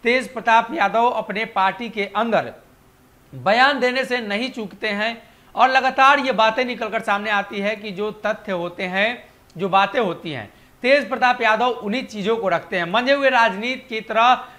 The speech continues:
राजनीतिक की तरह तेज प्रताप यादव act नहीं करते हैं। जो चीज़ें हैं खुलकर बोलते हैं,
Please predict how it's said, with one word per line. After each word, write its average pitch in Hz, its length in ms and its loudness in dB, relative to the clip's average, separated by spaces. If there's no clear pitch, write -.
राजनीतिक 214 500 0
की 233 100 -8
तरह 226 260 2
तेज 220 300 -6
प्रताप 202 300 -4
यादव 190 240 0
act 185 220 0
नहीं 165 280 -4
करते 247 300 0
हैं। 247 380 -2
जो 208 140 -2
चीज़ें 240 380 -4
हैं 262 340 2
खुलकर 269 360 2
बोलते 262 360 2
हैं, 262 300 0